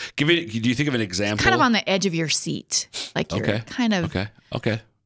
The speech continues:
Speaker 2: anxious and, you know, excited, but it's not here yet. So you're like, "Oh."
Speaker 1: So that's like the way that Bill is when he's at the movie theater,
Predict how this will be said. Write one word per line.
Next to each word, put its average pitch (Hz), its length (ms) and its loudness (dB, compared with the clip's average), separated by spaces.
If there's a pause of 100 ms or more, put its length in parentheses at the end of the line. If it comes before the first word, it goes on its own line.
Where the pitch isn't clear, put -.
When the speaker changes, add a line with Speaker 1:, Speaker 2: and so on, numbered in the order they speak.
(120)
Speaker 2:
anxious 226 680 2
and, 165 440 0
you 185 120 2
know, 160 420 0 (320)
excited, 180 760 2
but 165 280 0 (260)
it's 151 400 -2
not 190 200 2
here 214 200 2
yet. 160 300 0
So - 120 0
you're 160 120 0
like, 147 240 -4
"Oh." 139 380 -14
Speaker 1:
So - 160 -2
that's 110 180 -2
like 107 160 0
the 101 100 0
way 101 180 2
that 87 200 -4
Bill 95 220 0
is 98 260 -2
when 85 220 -4
he's 85 100 -2
at - 60 -12
the 82 80 -6
movie 82 260 -2
theater, 80 420 -4